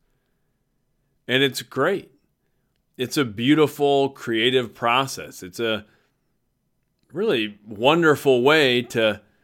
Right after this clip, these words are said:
think through problems and to gain experience, as long as we can keep that childlike headspace, that beginner's mind, and not be frustrated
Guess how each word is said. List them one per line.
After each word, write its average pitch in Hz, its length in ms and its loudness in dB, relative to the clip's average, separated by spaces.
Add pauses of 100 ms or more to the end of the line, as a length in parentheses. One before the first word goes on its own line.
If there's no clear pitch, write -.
(180)
think 131 460 0
through 131 260 -2
problems 131 600 0
and 107 160 -4
to 117 100 0
gain 113 400 0
experience, - 1000 -4 (480)
as 131 220 0
long 143 320 4
as 131 140 -4
we 127 160 -4
can 120 240 -6
keep 135 320 -6
that 120 420 -2 (840)
childlike 117 720 0
headspace, 107 720 -8
that 101 220 -10
beginner's 110 580 -4
mind, 104 680 -4 (680)
and 123 140 -6
not 135 240 0
be 117 140 -4
frustrated 98 1000 -10